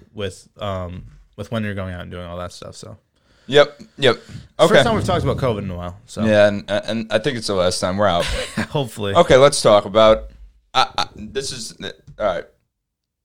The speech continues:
Speaker 2: Let's talk baseball. I need to talk baseball, and then we'll talk. Um, then we'll talk other stuff. Whatever.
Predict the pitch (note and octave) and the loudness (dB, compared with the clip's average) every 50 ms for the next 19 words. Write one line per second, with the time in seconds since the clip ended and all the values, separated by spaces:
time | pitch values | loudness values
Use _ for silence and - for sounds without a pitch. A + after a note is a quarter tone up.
0 | _ _ _ A#2 B2 A2+ - C#3 A#2+ G#2 - - E2+ E2+ F2 - - E2+ F2 F#2+ | _ _ _ -6 -6 -2 4 4 4 4 4 0 -4 -6 -6 -6 -4 -4 -4 -4
1 | F#2+ F#2 F2 E2 - E2+ F2 - - D#2 D#2+ - - - E2 F2 F2 F2 F2+ F2+ | -6 -6 -6 -2 -2 -2 -2 -2 -4 -8 -8 -8 -8 -8 -8 -6 -6 -6 -6 -6
2 | D#2+ - F2+ E2+ E2+ E2+ - - - - _ _ _ _ _ _ _ _ _ _ | -4 -2 0 0 0 0 -4 -10 -20 -20 _ _ _ _ _ _ _ _ _ _
3 | _ _ _ _ F2 E2+ E2+ E2 E2+ E2 E2 D#2+ D2+ D#2 - - _ _ _ _ | _ _ _ _ -6 -4 -2 -2 -2 -4 -6 -8 -10 -14 -18 -20 _ _ _ _
4 | _ _ - G2 G2 G2 F#2 E2+ - - F#2 F2 - - _ _ - - E2 E2 | _ _ -8 -8 -6 -6 -8 -10 -4 -2 -2 -2 -2 -6 _ _ -12 -10 -8 -8
5 | E2 - - - - - - - F#2 F2+ E2 E2 E2 D#2+ - | -8 -10 -8 -8 -8 -8 -8 -6 -4 -2 -2 -2 -2 -6 -12